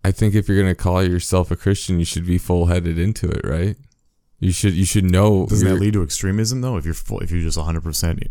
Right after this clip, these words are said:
Speaker 2: devoted to
Speaker 1: But isn't
Speaker 2: every
Speaker 1: that the
Speaker 2: word?
Speaker 1: point
Speaker 2: No, I don't
Speaker 1: of,
Speaker 2: think so.
Speaker 1: of it, of, of the Bible is to, is, it's supposed to be read literally. Like, that's, uh
Speaker 2: I don't know. I mean,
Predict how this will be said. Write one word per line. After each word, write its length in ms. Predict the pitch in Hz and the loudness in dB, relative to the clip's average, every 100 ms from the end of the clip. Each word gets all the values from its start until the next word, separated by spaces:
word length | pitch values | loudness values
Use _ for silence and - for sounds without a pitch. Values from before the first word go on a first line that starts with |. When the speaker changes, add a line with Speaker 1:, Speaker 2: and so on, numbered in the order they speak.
| - - - - | -8 -10 -12 -4
Speaker 2:
devoted 540 | 95 76 82 85 92 85 | -2 0 0 0 -2 0
to 60 | |
Speaker 1:
But 60 | 107 | 2
isn't 200 | 104 107 | 4 2
Speaker 2:
every 140 | 101 | 2
Speaker 1:
that 60 | 95 | 2
the 60 | - | -2
Speaker 2:
word? 60 | |
Speaker 1:
point 440 | - 87 92 - - | 0 2 2 0 -6
Speaker 2:
No, 240 | - 117 117 | -6 0 2
I 80 | 110 | 2
don't 100 | 98 | 2
Speaker 1:
of, 60 | |
Speaker 2:
think 120 | 95 | 2
so. 120 | - 95 | 2 0
Speaker 1:
of 100 | 110 | 2
it, 160 | 117 | 0
of, 400 | 82 92 87 - - | 2 0 0 -6 -4
of 140 | 90 90 | -2 0
the 80 | |
Bible 420 | 82 85 90 117 82 | -2 0 2 2 2
is 260 | 90 - - | 2 0 0
to, 300 | 90 90 85 _ - | 2 2 -2 _ 0
is, 160 | 90 | 0
it's 200 | 82 85 | 0 -2
supposed 200 | - 104 90 | 2 0 2
to 40 | |
be 80 | 82 | 2
read 260 | 92 95 | 2 0
literally. 600 | 78 80 101 78 82 87 - _ - - | -2 -2 0 0 -2 -6 -8 _ -14 -10
Like, 180 | 80 - _ _ - | -10 -12 _ _ -4
that's, 340 | 95 - - | -4 -2 -4
uh 180 | 80 80 | -4 -2
Speaker 2:
I 120 | 95 135 | -2 -2
don't 120 | 139 | 0
know. 100 | 131 | -2
I 160 | - 120 | -2 0
mean, 320 | 123 113 | 2 0